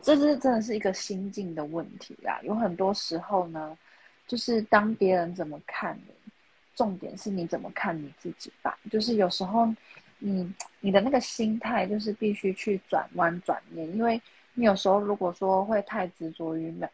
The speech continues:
嗯，别人的想法，太在意别人的想法，你就会很容易迷失自我。所以他为什么会说，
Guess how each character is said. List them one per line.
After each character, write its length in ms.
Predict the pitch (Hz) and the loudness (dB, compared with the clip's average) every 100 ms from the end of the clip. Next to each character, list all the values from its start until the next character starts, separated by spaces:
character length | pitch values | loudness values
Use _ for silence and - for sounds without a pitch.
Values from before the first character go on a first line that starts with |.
| - | -8
嗯， 300 | 190 185 175 _ _ _ - | -8 -6 -8 _ _ _ -4
别 260 | 196 196 247 | 2 4 4
人 180 | 202 | 0
的 160 | 180 180 | -2 -8
想 280 | - 165 160 180 | -6 -8 -8 -8
法， 200 | 160 - | -6 -4
太 180 | 214 208 | -4 0
在 200 | 208 196 | 2 2
意 100 | 190 | -2
别 160 | - 156 | -2 -2
人 120 | 151 | -2
的 60 | 165 | -8
想 220 | - 147 | -12 -6
法， 160 | 160 156 | -6 -6
你 100 | 165 | -8
就 160 | 156 233 | 0 4
会 120 | 240 | 4
很 180 | 233 180 170 | 4 0 0
容 160 | 160 175 | -2 0
易 160 | 208 196 - - - - | -4 -4 -12 -20 -20 -6
迷 180 | 185 180 | -6 -4
失 260 | - 185 185 | -2 -2 -2
自 240 | - 185 | -2 -2
我。 200 | 151 104 | 0 -2
所 120 | 247 | 2
以 40 | 240 | 4
他 100 | 240 | 6
为 160 | 226 | 4
什 140 | 226 156 | 2 -2
么 80 | 156 | 0
会 160 | 190 | 0
说， 600 | 190 - - 190 180 175 | 0 -12 -4 2 2 2